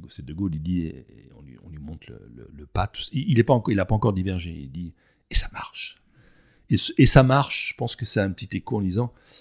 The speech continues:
enfin une technique française en matière militaire,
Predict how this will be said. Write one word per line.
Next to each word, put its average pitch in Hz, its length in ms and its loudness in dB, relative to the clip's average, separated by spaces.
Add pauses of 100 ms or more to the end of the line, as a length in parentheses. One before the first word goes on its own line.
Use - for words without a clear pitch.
(140)
enfin 127 320 8
une 117 140 4
technique 92 320 -4
française 101 440 -10
en 90 40 -10
matière 82 320 -12
militaire, 85 540 -10